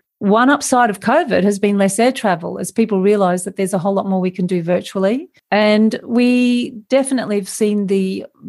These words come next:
possibility of being able to collaborate and create virtually. Um, I know my ex-,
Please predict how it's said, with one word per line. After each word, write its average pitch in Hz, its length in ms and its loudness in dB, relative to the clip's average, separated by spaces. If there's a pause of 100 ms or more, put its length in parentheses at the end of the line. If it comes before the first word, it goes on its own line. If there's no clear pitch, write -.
(260)
possibility 220 540 0
of 185 80 0
being 190 160 2
able 196 120 0
to 185 100 -10
collaborate 214 580 0
and 208 120 -8
create 208 460 0 (220)
virtually. 240 540 -2 (480)
Um, 190 480 0
I 208 160 2
know 208 180 4
my 208 220 2
ex-, - 300 -6